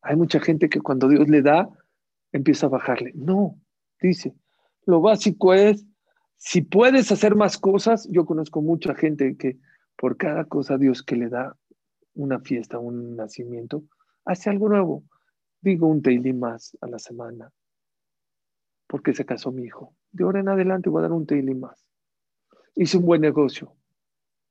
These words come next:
Aparte de dar más ser, ahora de ahora en adelante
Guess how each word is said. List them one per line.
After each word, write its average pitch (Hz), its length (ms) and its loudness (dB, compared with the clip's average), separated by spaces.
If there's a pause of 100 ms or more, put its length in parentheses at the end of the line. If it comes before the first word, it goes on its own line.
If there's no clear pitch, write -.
(120)
Aparte 208 360 0
de 202 40 6
dar 147 180 4
más 113 220 -6
ser, 113 200 -10 (720)
ahora 165 220 2
de 151 80 4
ahora 165 160 4
en 151 100 0
adelante 175 600 0